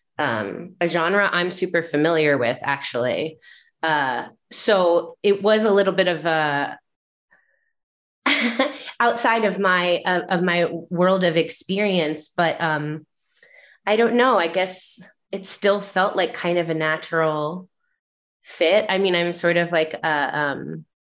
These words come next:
incorrigible ham. Um, so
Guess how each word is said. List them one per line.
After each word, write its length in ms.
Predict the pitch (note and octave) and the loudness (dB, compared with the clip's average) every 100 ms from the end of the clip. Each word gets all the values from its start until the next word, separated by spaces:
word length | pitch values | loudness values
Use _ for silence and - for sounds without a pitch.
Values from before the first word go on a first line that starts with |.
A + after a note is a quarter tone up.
| _ _ _ - _ _ _ - | _ _ _ -20 _ _ _ -4
incorrigible 720 | E3+ E3 E3 E3 D#3 D3 D#3 | -4 0 2 2 0 -2 -2
ham. 640 | D3+ C#3+ D3 E3+ G#3+ A3 _ - | -2 -2 -2 -4 -6 -10 _ -6
Um, 520 | D#3+ C#3+ C3 C3 C3+ - | -2 -2 -4 -6 -10 -10
so 880 | - - F#3 D#3+ D3 C#3 C3+ D3+ | -12 -6 -2 0 2 0 -2 -4